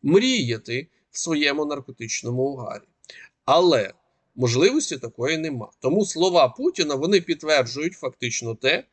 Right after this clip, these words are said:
про що говорилось неодноразово, в тому числі і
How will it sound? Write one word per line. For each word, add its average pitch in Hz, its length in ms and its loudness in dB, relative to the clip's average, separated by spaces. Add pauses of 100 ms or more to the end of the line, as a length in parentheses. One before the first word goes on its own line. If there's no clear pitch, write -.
(240)
про 131 140 4
що 185 360 0 (120)
говорилось 143 580 -2
неодноразово, 151 880 0
в - 440 -20
тому 262 260 2
числі 202 540 -6
і 214 320 -4